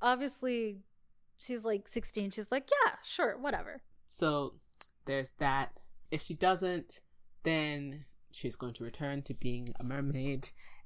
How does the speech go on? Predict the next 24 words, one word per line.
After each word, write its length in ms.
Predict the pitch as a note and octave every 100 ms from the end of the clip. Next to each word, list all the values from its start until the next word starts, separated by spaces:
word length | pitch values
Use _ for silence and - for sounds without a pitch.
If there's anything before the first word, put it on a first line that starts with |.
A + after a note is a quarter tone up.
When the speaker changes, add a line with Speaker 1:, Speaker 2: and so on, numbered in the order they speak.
| -
Speaker 2:
and 580 | D3 C3+ B2+ A#2+ A#2+ -
she's 280 | - C3+ -
Speaker 1:
Mm. 40 |
Speaker 2:
gonna 200 | B2+ B2 -
belong 680 | C3+ B2 A#2+ A2+ A#2 - B2+ - - -
to 180 | D3+ -
Ursula, 560 | G#2+ B2+ B2 D#3+ C3+ C3+ - - - - -
which 540 | - D3 C3+ - - - - - - - - -
the, 360 | D#3+ D#3 F#3 F3+
the 140 | E3+ F3
cost 560 | - G3 G3+ A#3+ -
of 140 | F3+ C#3+
it 260 | C#3 C3 - - _ - - - - -
seems 340 | - E3+ D#3
a 60 | D#3
bit, 320 | D3 C#3 - - - -
until, 420 | D#3+ - D#3+ D3 C3+
like, 220 | C#3 -
you 80 | C#3
realize 440 | C3+ C#3 C3 B2+
what 160 | C#3 C3
her 120 | C3+
further 380 | - C3+ C3+ C3+
motivations 840 | C3 B2+ C3 D3 C3 B2 C3 B2